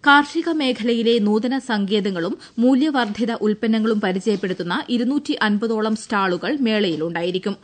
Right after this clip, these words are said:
അടുത്ത തിങ്കളാഴ്ച വരെ നീളുന്ന മേളയിൽ ബിസിനസ് മീറ്റും കർഷക പാർലമെന്റും അടക്കം പരിപാടികൾ ഉണ്ടാകും. സംസ്ഥാനത്ത് തീവ്ര വോട്ടർ പട്ടിക പുതുക്കലുമായി ബന്ധപ്പെട്ട് അറുപത്തിരണ്ട് നിയമസഭാ മണ്ഡലങ്ങളിൽ ഹിയറിംഗ് നോട്ടീസ് കൈപ്പറ്റിയ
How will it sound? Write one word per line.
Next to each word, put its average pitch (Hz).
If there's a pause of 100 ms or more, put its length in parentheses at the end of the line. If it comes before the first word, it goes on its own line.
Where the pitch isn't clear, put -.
(240)
അടുത്ത 226
തിങ്കളാഴ്ച 233
വരെ 240
നീളുന്ന 226
മേളയിൽ 208
ബിസിനസ് 247
മീറ്റും 196 (260)
കർഷക 254
പാർലമെന്റും 233
അടക്കം 202
പരിപാടികൾ 196 (100)
ഉണ്ടാകും. 185 (680)
സംസ്ഥാനത്ത് 339 (160)
തീവ്ര 269
വോട്ടർ 226
പട്ടിക 226
പുതുക്കലുമായി 214
ബന്ധപ്പെട്ട് 190 (160)
അറുപത്തിരണ്ട് 247
നിയമസഭാ 220
മണ്ഡലങ്ങളിൽ 185 (240)
ഹിയറിംഗ് 277
നോട്ടീസ് 226
കൈപ്പറ്റിയ 208